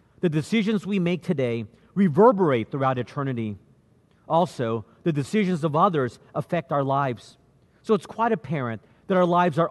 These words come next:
ultimately in God's hands, and trying to take control of every outcome in our lives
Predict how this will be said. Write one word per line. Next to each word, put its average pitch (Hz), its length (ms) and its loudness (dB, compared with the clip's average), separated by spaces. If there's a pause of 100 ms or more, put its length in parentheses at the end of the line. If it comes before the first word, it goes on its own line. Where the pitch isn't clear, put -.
ultimately 185 640 0
in 147 80 -2
God's 135 320 -2
hands, 117 500 -8 (400)
and 196 160 0
trying 220 300 -2
to 190 60 -10
take 208 180 2
control 180 400 0
of 143 80 -2
every 214 320 -2
outcome 160 480 -2
in 147 40 -2
our 143 120 -2
lives 117 400 -4